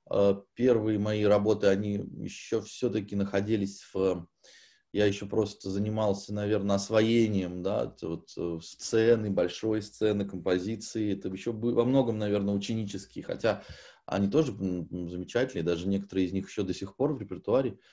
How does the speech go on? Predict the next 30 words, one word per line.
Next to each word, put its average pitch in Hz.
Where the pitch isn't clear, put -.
там, 80
с 78
две 90
тысячи, -
там, 80
восьмого, 98
седьмого 101
года. 87
Ну, 104
вот, 120
наверное, 117
«Онегин», 135
пожалуй, 101
стал 98
действительно 95
переломной 135
работой 104
для 98
меня 98
и 85
для 85
театра, 120
потому 85
что -
там 80
всё-таки 98
я, 92
ну, 120
как-то 98
по-другому 113